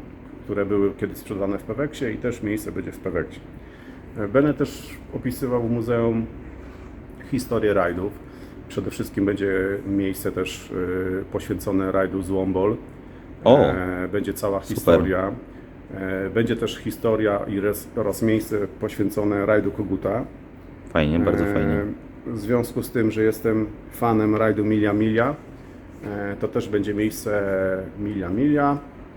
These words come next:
Speaker 1: poświęcone. Będą też, e, mm, miejsce,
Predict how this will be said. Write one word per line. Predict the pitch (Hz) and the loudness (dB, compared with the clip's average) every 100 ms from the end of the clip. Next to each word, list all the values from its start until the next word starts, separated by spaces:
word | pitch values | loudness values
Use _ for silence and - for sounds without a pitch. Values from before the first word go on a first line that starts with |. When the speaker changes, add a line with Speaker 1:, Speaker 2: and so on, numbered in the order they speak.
| - | -10
Speaker 1:
poświęcone. | 127 139 135 139 131 131 131 117 | -2 -2 4 4 6 4 2 2
Będą | 107 104 | 2 2
też, | 101 104 - - | 2 0 -2 -8
e, | 104 95 92 92 95 92 - - - - - 95 | -2 0 2 0 -2 -4 -14 -16 -18 -16 -6 -4
mm, | 92 90 87 92 98 | -2 -2 -2 0 2
miejsce, | 107 107 - - 95 | 2 2 0 0 0